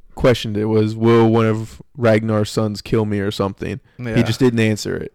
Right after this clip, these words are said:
Speaker 1: And then she worded it differently, and that's when he answered it.
Speaker 2: Yeah, so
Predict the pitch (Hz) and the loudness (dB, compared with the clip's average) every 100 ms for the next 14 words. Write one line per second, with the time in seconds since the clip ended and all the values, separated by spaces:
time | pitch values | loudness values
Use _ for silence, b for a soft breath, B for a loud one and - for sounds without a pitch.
0 | - 113 117 120 - 120 110 113 120 165 | -6 -2 0 0 0 0 0 -4 -6 0
1 | 135 131 120 110 107 110 127 - 110 - | 2 4 2 -2 -4 2 2 2 -4 -6
2 | - - - _ _ _ - 107 104 110 | -10 -10 -16 _ _ _ -6 -4 -2 0
3 | 120 214 - 110 110 - - - - 60 | 0 0 -2 -6 -6 -8 -10 -10 -12 -14
4 | 50 _ _ _ _ _ _ - 170 160 | -14 _ _ _ _ _ _ -2 2 4
5 | 147 - - 165 160 156 | 4 2 6 8 6 4